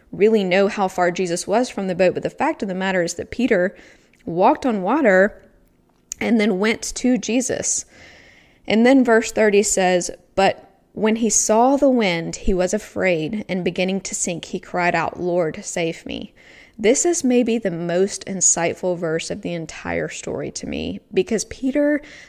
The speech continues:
does not sink here because Jesus is absent, but because he notices for the first time since he stepped out of the boat that the wind was present.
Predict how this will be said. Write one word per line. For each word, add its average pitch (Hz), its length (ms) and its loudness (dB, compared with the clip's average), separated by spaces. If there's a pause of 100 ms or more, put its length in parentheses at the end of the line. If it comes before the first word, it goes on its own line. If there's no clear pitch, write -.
does 214 200 0
not 190 360 -2
sink - 340 -2
here 165 200 -4
because 170 320 -4
Jesus 180 420 -4
is 165 120 -6
absent, 180 420 -2 (760)
but 185 220 4
because 196 360 2
he 196 100 -4
notices 196 520 2
for - 140 -2
the 170 80 0
first 170 400 -6
time 202 380 -4
since - 220 -6
he 160 60 -4
stepped - 380 -4
out 180 160 -2
of 170 120 -10
the - 80 -8
boat 165 500 -2
that 170 100 -4
the 151 100 -4
wind 180 240 -2
was - 140 -10
present. - 480 -12